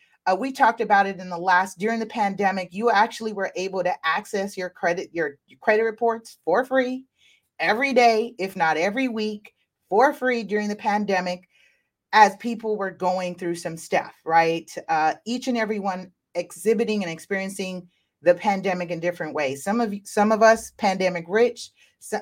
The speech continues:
or pandemic boom, some of you pandemic bust. We're gonna talk a little bit more about pandemic boom and bust shortly. Website, annual credit report dot com,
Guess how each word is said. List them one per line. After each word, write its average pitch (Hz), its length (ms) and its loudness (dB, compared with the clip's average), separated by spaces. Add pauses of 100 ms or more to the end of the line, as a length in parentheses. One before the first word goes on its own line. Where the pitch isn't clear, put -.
or 185 160 4
pandemic 190 520 0
boom, 220 320 2
some 208 240 -2
of 190 140 -4
you 190 160 -8
pandemic 170 640 -4
bust. - 480 2 (420)
We're 202 160 -2
gonna 214 160 0
talk 202 280 4
a 202 40 0
little 185 180 0
bit 170 200 -4
more 165 440 -4
about 156 340 0
pandemic 170 540 -4
boom 175 320 -2
and 151 200 -12
bust 151 320 -2
shortly. 139 440 -2 (800)
Website, 196 580 6 (180)
annual 254 460 2
credit 220 480 -2
report 185 580 -6
dot 156 320 -4
com, 208 640 -2